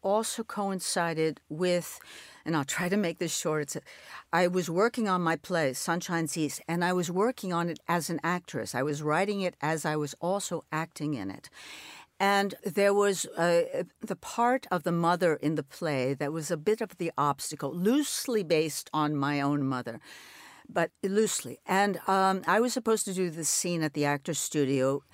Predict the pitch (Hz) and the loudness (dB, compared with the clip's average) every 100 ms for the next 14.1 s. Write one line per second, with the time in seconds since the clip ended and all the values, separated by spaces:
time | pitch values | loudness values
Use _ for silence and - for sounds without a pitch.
0 | - - - - 165 170 170 156 - 160 | -20 -18 -18 -8 -4 -2 0 -2 -2 -2
1 | 156 170 147 - 117 135 - 143 139 156 | -2 -2 -2 -2 -4 -4 -2 -2 0 0
2 | 180 165 151 147 170 147 143 135 131 131 | 2 2 2 0 0 -2 -2 -2 0 2
3 | 131 135 - - 165 151 147 139 156 123 | 0 -2 -6 -6 -2 -2 -2 -2 -4 -4
4 | 120 - - - - 185 175 - 247 - | -6 -12 -18 -18 -2 0 2 0 -2 -2
5 | 180 165 - 139 135 - 160 147 170 208 | 0 0 0 -2 -4 -2 -4 -2 -2 -2
6 | 196 185 196 - 180 170 170 - - _ | 0 0 0 -2 -2 0 0 -4 -16 _
7 | _ - 190 190 190 175 156 - 147 143 | _ -2 -2 -2 -2 0 0 0 -2 0
8 | 156 156 170 - 220 214 190 - _ 220 | 0 0 -2 -2 -2 0 -2 -4 _ 0
9 | 233 - 190 180 156 151 151 - 151 147 | 0 0 -2 -2 0 0 0 -2 -4 -2
10 | 151 151 156 165 165 - 151 143 147 147 | 0 0 0 0 -2 -6 -6 -4 -2 0
11 | 135 120 107 - - - - - - - | 0 -2 -6 -8 -18 -20 -18 -18 -18 -20
12 | - - _ _ _ - 175 196 190 185 | -20 -20 _ _ _ -6 -4 0 2 2
13 | 196 - 190 175 165 160 - 131 120 - | 0 -2 0 2 2 0 -2 0 0 0
14 | 139 | -2